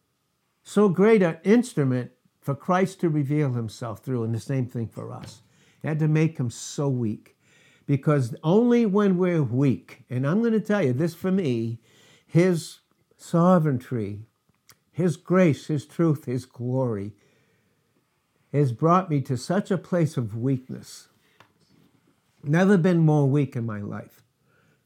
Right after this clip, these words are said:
than I am now and than this morning. But it's good to be weak, because when we're weak, let the weak say in Joel three ten, "I'm strong."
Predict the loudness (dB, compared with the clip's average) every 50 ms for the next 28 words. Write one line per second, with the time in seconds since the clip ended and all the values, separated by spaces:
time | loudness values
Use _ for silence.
0 | -8 -6 -4 -2 0 0 0 0 0 0 0 -2 -4 -6 -2 0 2 2 4 2
1 | 0 0 -4 -6 -8 -12 _ _ _ _ _ _ _ _ _ _ _ _ _ _
2 | -12 -10 -8 -8 -8 -8 -10 -8 -6 -4 -4 -2 -2 -4 -4 -6 -8 -6 -4 -2
3 | -2 -2 -4 -8 -10 -14 -18 _ _ _ _ _ _ _ _ _ _ _ _ _
4 | _ _ _ _ _ _ _ _ _ _ _ _ -20 -20 _ _ -8 -4 -2 -2
5 | -2 -2 -2 0 2 2 2 2 0 -4 -4 -4 -6 -6 -6 -6 -6 -8 -6 -6
6 | -6 -6 -4 -4 -4 -4 -4 -2 -2 0 0 0 0 -2 0 0 0 0 0 0
7 | 0 0 0 0 -2 -4 -12 -20 _ _ _ _ _ _ _ _ _ _ _ _
8 | 0 0 0 2 4 4 4 6 4 4 2 2 -2 -4 -4 -2 -2 0 -2 -2
9 | -4 -8 -6 -4 -2 0 0 0 -2 -2 0 2 2 4 2 2 2 0 0 0
10 | 0 -4 -8 -10 -8 -8 -8 -8 -10 -12 -12 -12 -12 -12 -12 -16 -20